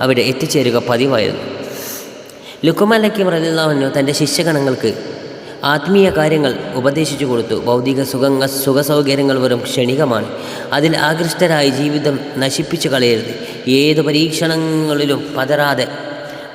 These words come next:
അതിജീവിക്കാൻ കഴിയണം. വിദ്യാർത്ഥികളെ മാനസികമായി സംസ്കരിച്ചെടുത്ത ശേഷം മാത്രമേ അദ്ദേഹം ശാരീരിക രോഗങ്ങൾക്കുള്ള ചികിത്സകൾ അഭ്യസിച്ചിരുന്നുള്ളൂ. ലുക്മാൻ ഹക്കീം റളിയല്ലാഹു അൻഹുവിൻ്റെ ചികിത്സകൾ അധികവും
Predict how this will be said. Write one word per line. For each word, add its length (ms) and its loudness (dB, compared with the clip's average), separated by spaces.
അതിജീവിക്കാൻ 600 0
കഴിയണം. 380 0
വിദ്യാർത്ഥികളെ 640 0
മാനസികമായി 680 0
സംസ്കരിച്ചെടുത്ത 800 0
ശേഷം 320 0
മാത്രമേ 360 2
അദ്ദേഹം 340 0
ശാരീരിക 480 2
രോഗങ്ങൾക്കുള്ള 500 0
ചികിത്സകൾ 440 0
അഭ്യസിച്ചിരുന്നുള്ളൂ. 680 0
ലുക്മാൻ 360 0
ഹക്കീം 280 -2
റളിയല്ലാഹു 380 0
അൻഹുവിൻ്റെ 360 0
ചികിത്സകൾ 460 0
അധികവും 340 2